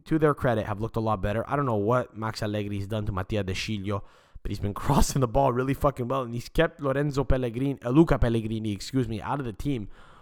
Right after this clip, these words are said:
when you probably thought that he was gonna, you know, wind up being the, the,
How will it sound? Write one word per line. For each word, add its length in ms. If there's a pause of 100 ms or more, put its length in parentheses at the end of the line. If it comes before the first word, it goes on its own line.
(140)
when 360
you 80
probably 440
thought 260
that 120
he 100
was 160
gonna, 340 (840)
you 80
know, 100 (720)
wind 180
up 120
being 280
the, 120
the, 300